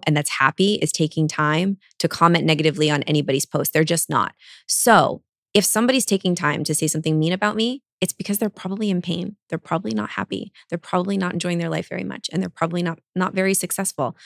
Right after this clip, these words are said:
So in my mind, how can I then just feel empathy and compassion for that person?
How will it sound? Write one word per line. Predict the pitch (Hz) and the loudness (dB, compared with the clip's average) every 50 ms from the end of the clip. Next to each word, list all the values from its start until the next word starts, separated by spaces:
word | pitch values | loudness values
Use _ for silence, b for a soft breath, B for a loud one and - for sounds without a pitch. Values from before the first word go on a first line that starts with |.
| b b | b b
So | b - - - 247 233 190 170 170 170 _ _ | b -4 -2 2 4 4 4 4 2 0 _ _
in | - 180 175 | 0 2 2
my | 180 180 214 226 | 4 4 2 2
mind, | 202 175 156 151 180 180 - _ | 2 0 -2 -4 -6 -8 -8 _
how | - - 202 220 | -2 2 2 2
can | 220 - 220 202 | 2 0 -4 -2
I | - 180 175 175 185 | 0 0 0 0 -2
then | 170 165 160 160 160 | -2 -2 -4 -4 -4
just | 165 165 - - _ _ _ - | -6 -8 -10 -10 _ _ _ -8
feel | - 185 180 175 170 170 - _ _ _ _ | -2 0 0 0 0 -4 -8 _ _ _ _
empathy | - 180 196 214 196 - 196 | -2 -2 0 0 -2 -2 -4
and | 185 175 | -4 -4
compassion | 170 160 160 151 143 156 - - 151 | -4 -4 -4 -2 -4 -4 -4 -8 -8
for | - 147 | -8 -8
that | 151 - - | -8 -8 -10
person? | _ - - - - - - | _ -12 -10 -10 -10 -12 -16